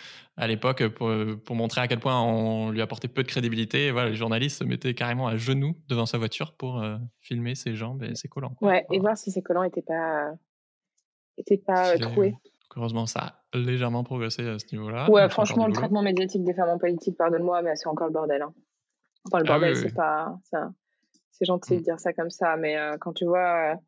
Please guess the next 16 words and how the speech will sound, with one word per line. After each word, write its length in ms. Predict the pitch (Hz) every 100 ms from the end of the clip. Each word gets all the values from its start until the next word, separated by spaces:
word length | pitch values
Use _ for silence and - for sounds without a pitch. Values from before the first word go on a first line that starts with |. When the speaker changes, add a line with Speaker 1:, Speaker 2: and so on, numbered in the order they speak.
| _ - _ _ _ _ -
Speaker 2:
les 140 | 190
insultes 360 | 202 190 208 180
que 120 | -
se 180 | 185 190
sont 180 | 175 185
pris, 400 | 175 - 196 185
heu, 120 | 170 160
enfin, 220 | 165 160
et 160 | 156 170
plus 120 | 202
particulièrement, 600 | 180 175 - 165 170 180
tu 120 | 175 170
regardes 280 | 160 170
le 180 | 151 165
traitement, 560 | - 190 196 185 185 165
heu, 220 | 156 156